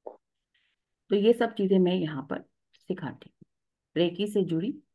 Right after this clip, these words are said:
ये चार पांच जो भी मोडालिटीज मैंने आपको बताए हैं, ये सभी मैं यहाँ पर सिखाती हूँ। ठीक है, अब जैसे कि हमने बात करी कि रेकी एक प्रकार की सकारात्मक ऊर्जा है,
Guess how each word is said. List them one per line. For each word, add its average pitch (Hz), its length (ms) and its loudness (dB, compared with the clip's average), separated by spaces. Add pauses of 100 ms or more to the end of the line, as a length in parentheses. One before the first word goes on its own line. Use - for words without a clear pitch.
(480)
ये 180 220 -4
चार 165 260 2
पांच - 640 -8
जो 139 100 0
भी 160 100 -4
मोडालिटीज 147 600 -2
मैंने 147 160 -6
आपको 151 240 -10
बताए 147 340 -10
हैं, 190 220 -10 (460)
ये 277 80 2
सभी 202 380 -2
मैं 180 120 0
यहाँ 143 200 -4
पर 180 160 -10
सिखाती - 480 -12
हूँ। 120 100 -20 (2000)
ठीक 233 160 -2
है, 359 260 -6 (1200)
अब 185 120 2
जैसे 214 260 4
कि 277 100 0
हमने 226 260 2
बात 180 380 2
करी 185 220 -2
कि 190 140 -2
रेकी 165 360 0
एक 165 120 -4
प्रकार 151 340 -2
की 170 140 -4
सकारात्मक 151 720 -6
ऊर्जा 151 280 -8
है, 170 240 -10